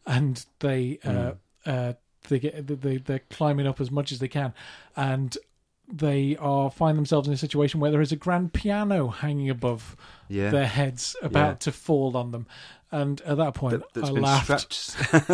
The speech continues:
Speaker 1: <laughs> I laughed a lot.
Speaker 2: Yeah.
Speaker 1: I was like, it was so funny.
Speaker 2: The grand piano, for the sake of it being on a train and not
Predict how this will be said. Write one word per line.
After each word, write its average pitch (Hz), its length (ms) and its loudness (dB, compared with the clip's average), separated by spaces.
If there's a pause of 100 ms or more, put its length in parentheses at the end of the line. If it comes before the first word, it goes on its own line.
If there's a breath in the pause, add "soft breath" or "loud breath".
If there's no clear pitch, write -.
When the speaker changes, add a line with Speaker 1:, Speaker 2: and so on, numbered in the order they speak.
Speaker 1:
<laughs> - 800 -4
I 285 100 4
laughed 240 340 2
a 190 40 -2
lot. 175 320 -2 (140)
Speaker 2:
Yeah. 107 220 2 (200)
Speaker 1:
I 220 140 -2
was 190 120 -4
like, 170 260 -4
it 151 120 -2
was 151 180 -4
so 143 200 -4
funny. 113 380 -8 (180 soft breath)
Speaker 2:
The - 80 -10
grand 113 260 2
piano, 104 440 2 (100)
for 98 500 2 (220)
the 101 80 -6
sake - 340 0
of 90 120 -6
it - 140 -6
being 98 240 2
on 92 100 -2
a 90 60 -6
train 95 300 -2
and 92 100 -4
not 95 140 -6